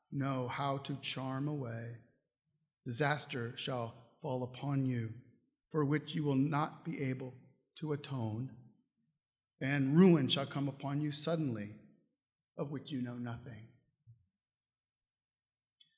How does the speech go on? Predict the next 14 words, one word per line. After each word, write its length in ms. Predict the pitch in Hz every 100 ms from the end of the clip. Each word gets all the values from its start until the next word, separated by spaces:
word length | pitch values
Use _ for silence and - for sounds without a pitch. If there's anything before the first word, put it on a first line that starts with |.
| _ _ -
And 140 | 175
then 140 | 196
in 140 | 196 180
a 40 |
mocking, 440 | 175 170 180 185 170
sarcastic 640 | 180 165 - 170 165 180
voice 340 | 135 160 160 165
we 140 | 160
hear, 420 | 139 143 139 - - - - _ _ _ _ _ _ _ _ _ _ _ - - - - -
"Stand 400 | - - 220 226
fast 340 | 220 196 208 208
in 80 | 190
your 160 | 185
enchantments 880 | 175 170 180 180 180 165 165 - -